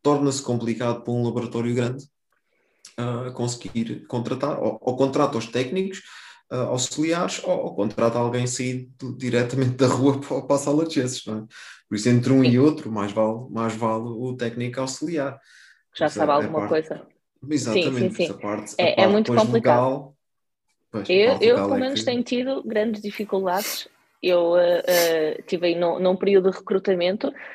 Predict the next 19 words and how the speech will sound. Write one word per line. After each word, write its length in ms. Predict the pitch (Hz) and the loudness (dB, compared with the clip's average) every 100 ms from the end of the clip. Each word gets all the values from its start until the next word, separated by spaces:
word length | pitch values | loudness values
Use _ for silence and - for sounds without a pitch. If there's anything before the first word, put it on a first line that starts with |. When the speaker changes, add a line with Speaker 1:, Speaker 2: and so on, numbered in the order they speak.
| - - - _ | -18 -20 -20 _
Speaker 2:
e 60 | 170 | -12
foi 140 | - | -10
muito 180 | 156 156 | -12 -8
complicado. 500 | 151 156 220 294 370 - | -8 -2 -4 -2 -6 0
Eu 160 | 190 170 | 2 2
já 100 | 175 | 0
estava 280 | 175 165 156 | 0 2 2
a 40 | |
pensar 360 | - 165 214 185 | 2 2 2 0
Speaker 1:
<laughs> 60 | |
Speaker 2:
que 120 | - 196 | 0 4
ia, 260 | 202 208 - - - | 6 4 -2 -18 2
contratava 480 | 226 240 254 247 | 4 6 4 4
qualquer 300 | 240 226 233 | 2 4 2
pessoa 340 | 208 - 240 269 | 2 0 2 2
e, 140 | 285 277 | 0 0
e 80 | |
dava 220 | 285 294 294 | 4 4 2
formação, 680 | - 330 339 339 453 453 | 0 0 0 0 -2 -2